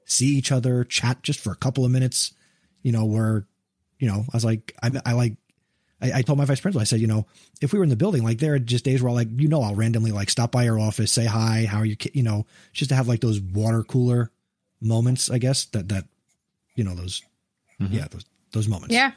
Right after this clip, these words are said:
Speaker 1: was gonna say co-, I was gonna say coffee talk, but I don't drink, I don't drink coffee. Um, so
Speaker 3: Crazy.
Speaker 1: she was like, "Yeah, sure. I'll, if, yeah, I, if you're the only one who shows up, I will turn on this Google Meet and, you know, I'll be here." So I, I went the last couple weeks and we just chatted for a couple of minutes. And then,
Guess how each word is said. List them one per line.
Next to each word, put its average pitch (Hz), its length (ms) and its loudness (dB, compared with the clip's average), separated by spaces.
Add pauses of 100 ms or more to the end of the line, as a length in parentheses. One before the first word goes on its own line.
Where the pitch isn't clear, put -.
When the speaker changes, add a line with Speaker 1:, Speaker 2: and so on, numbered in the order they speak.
(140)
Speaker 1:
was 127 80 0
gonna 127 60 2
say 117 120 0
co-, - 140 0
I - 320 -6
was 196 80 2
gonna 160 80 2
say - 20 -2
coffee 123 260 0
talk, - 200 -2
but 117 60 2
I - 20 4
don't 113 100 2
drink, 95 220 -4
I 123 60 0
don't 101 100 0
drink 92 120 -4
coffee. - 300 -6 (380)
Um, 101 500 0 (760)
so - 140 0
Speaker 3:
Crazy. 190 420 0
Speaker 1:
she - 140 0
was 143 160 4
like, 131 240 2 (160)
"Yeah, 143 540 2
sure. 349 280 0
I'll, 120 300 0 (420)
if, 120 200 -4 (260)
yeah, 202 320 0
I, 117 120 0 (200)
if 110 160 -4
you're 151 140 4
the 175 80 4
only 175 100 0
one 180 80 2
who - 60 0
shows 190 180 2
up, 214 100 0
I 120 120 2
will 104 120 0
turn 147 220 2
on 156 80 4
this 156 140 2
Google 151 240 2
Meet 127 320 2 (420)
and, 117 260 2
you 113 80 0
know, 117 100 2
I'll 117 120 2
be 110 120 0
here." 101 100 -2
So 135 160 0
I, 147 60 2
I 156 260 -2 (160)
went 147 180 2
the 143 80 0
last 143 140 2
couple 135 240 -2
weeks 156 160 -2
and 165 100 2
we 165 60 2
just 170 160 -4
chatted 170 220 0
for 190 60 0
a 175 40 2
couple 175 240 0
of 143 60 4
minutes. 151 220 2
And 139 80 2
then, 139 260 2